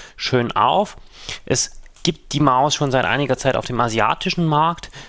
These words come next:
Dort hat man noch einen harten Kunststoff eingesetzt. Für den europäischen Markt wurde das Ganze nochmal angepasst, sodass wir jetzt hier eine weichere Soft-Touch-Beschichtung haben. Durchaus ganz angenehm. Was mir persönlich nicht ganz so gefällt, das sind hier diese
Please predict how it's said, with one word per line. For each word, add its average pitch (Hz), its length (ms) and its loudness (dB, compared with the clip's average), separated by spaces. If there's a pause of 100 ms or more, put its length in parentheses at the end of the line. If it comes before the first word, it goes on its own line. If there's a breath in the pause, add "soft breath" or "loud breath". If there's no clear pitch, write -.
(180 loud breath)
Dort 156 320 2
hat - 160 -6
man 131 180 2
noch 127 200 -4
einen 110 260 -2
harten - 460 -2
Kunststoff - 460 -2
eingesetzt. 123 640 0 (280 loud breath)
Für 123 100 0
den 123 100 2
europäischen 135 640 0
Markt 127 340 0
wurde 117 120 -2
das - 100 -6
Ganze 117 220 -4
nochmal 113 200 -2
angepasst, 151 640 -2
sodass 127 240 -2
wir 117 80 -2
jetzt - 100 -6
hier 117 380 -2 (360 loud breath)
eine 104 460 0 (300 loud breath)
weichere 107 500 0
Soft-Touch-Beschichtung 156 1500 -2
haben. 147 440 0 (760 loud breath)
Durchaus 120 360 2
ganz 113 200 -2
angenehm. 175 640 2 (540 loud breath)
Was 131 160 2
mir 147 100 2
persönlich 131 320 0
nicht 139 220 -6
ganz 143 240 0
so 160 100 2
gefällt, 131 520 0
das 123 100 -6
sind 131 180 -6
hier 123 120 0
diese 117 260 2